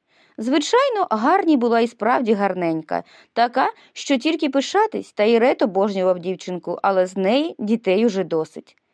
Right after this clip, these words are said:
Як їй наполягти на своєму, Скарлетт не знала, бо верховодити Ретом, так як Френком, вона не могла. Рет зовсім її не боявся. Утримати його на відстані буде важкувато, бо хоч він і носиться так з Гарні,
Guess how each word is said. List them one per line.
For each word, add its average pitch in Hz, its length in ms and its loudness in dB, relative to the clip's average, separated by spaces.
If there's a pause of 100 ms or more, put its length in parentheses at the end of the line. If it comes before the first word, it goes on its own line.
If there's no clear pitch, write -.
(280)
Як 392 440 0
їй 320 120 6
наполягти 247 500 2
на 208 100 -2
своєму, 254 580 -2
Скарлетт 240 520 0
не 214 120 -4
знала, 185 460 -4 (320)
бо 190 200 0
верховодити 202 720 0
Ретом, 320 420 0 (240)
так 285 220 0
як 262 160 -2
Френком, 247 600 0 (240)
вона 247 300 2
не 392 120 0
могла. 170 420 -4 (460)
Рет 294 360 2
зовсім 285 380 2
її 220 160 2
не 196 120 -2
боявся. 185 540 -2 (500)
Утримати 254 560 2
його 226 200 2
на 220 120 2
відстані 294 420 0
буде 220 220 0
важкувато, 285 640 -2 (420)
бо 226 160 0
хоч 247 300 0
він 233 120 0
і 220 100 -2
носиться 262 420 2
так 180 260 0
з 180 80 -8
Гарні, 175 480 -2